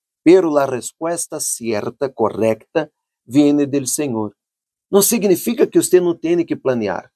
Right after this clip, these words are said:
não significa que você não tenha que traçar os planos para a sua vida.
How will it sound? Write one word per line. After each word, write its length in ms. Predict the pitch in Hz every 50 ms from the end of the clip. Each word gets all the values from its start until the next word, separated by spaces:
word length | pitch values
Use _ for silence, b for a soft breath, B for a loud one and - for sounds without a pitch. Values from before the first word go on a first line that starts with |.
| _ _ _ _ _ _
não 120 | 123 127
significa 600 | 123 - 156 147 147 139 131 - 101 - - 165
que 140 | - - 143
você 200 | - - 160 160
não 120 | 165 165
tenha 280 | - - 160 165 165 156
que 100 | - 165
traçar 680 | - - 131 120 110 - - - 156 160 156 139 - _ _ _ _ _ _ _
os 200 | - 135 131 127
planos 380 | - _ 156 160 160 147 131 -
para 180 | - 123 117 104
a 40 |
sua 160 | - - - -
vida. 240 | - - - -